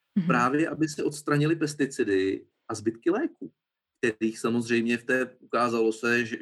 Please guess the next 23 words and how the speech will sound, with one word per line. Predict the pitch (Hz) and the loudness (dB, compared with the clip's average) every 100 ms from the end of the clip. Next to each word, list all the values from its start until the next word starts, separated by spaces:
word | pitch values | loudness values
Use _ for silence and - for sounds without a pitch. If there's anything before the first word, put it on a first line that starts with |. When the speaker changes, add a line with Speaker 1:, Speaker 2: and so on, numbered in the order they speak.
| - | -12
Speaker 2:
že | 110 | -10
ta | 110 | -10
přehrada, | - 113 113 107 104 - - _ | -6 -2 0 0 -2 -4 -16 _
nechci | - - 113 | -12 -4 -4
říkat, | 113 123 - | -2 -4 -2
je | 113 | 0
jich | 117 | 0
plná, | - 101 95 90 98 _ _ _ - | -2 -2 -2 -6 -8 _ _ _ -4
ale | 104 | 0
že | 110 | 2
jich | 110 | 0
tam | 123 117 | 0 -2
prostě | 107 104 - 113 | -4 -10 -2 0
jako | 110 117 | 2 -2
významné | 110 107 113 113 | -2 0 2 0
koncentrace | 110 104 117 113 147 151 | -2 -6 -4 -4 -2 -2
Speaker 1:
Mhm. | |
Speaker 2:
jsou. | - 170 - - _ _ _ - | 2 2 0 -6 _ _ _ -2
Jo, | 143 | -2
takže | - 170 156 | -2 -4 -2
to | 147 | -2
prostě | 147 143 - 165 | 0 -2 -2 -2
vyvolalo | 139 135 131 123 110 107 | -2 0 0 2 0 -2